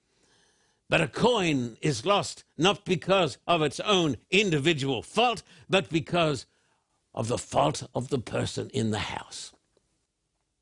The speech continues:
And the coin represents the sinner who was lost in the house of God, maybe lost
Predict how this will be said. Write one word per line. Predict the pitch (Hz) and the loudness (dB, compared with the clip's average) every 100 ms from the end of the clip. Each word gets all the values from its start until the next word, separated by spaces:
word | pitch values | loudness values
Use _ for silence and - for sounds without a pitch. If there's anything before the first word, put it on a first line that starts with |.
| _ _ _ _ _ _ - - _ - _ _ _ _ _ | _ _ _ _ _ _ -20 -20 _ -20 _ _ _ _ _
And | 120 | -8
the | 135 | -6
coin | - 226 196 180 | 0 2 4 2
represents | 170 160 175 147 165 160 - - | 2 0 -2 0 0 0 -6 -10
the | 156 | -10
sinner | - - 214 139 92 - - 170 | -8 -2 0 0 -6 -14 -4 0
who | 196 | 2
was | 147 113 135 | 0 -4 -4
lost | 196 147 - - 151 | -2 -2 -6 -12 -12
in | 147 | -10
the | 113 | -10
house | 104 156 135 117 - _ _ | -6 -4 -4 -6 -16 _ _
of | 156 113 - | -6 -6 0
God, | 190 147 131 - _ | 0 0 -4 -14 _
maybe | 139 190 196 151 147 - _ | 2 4 4 2 0 -2 _
lost | - 156 185 123 - - | -2 0 0 0 -8 -10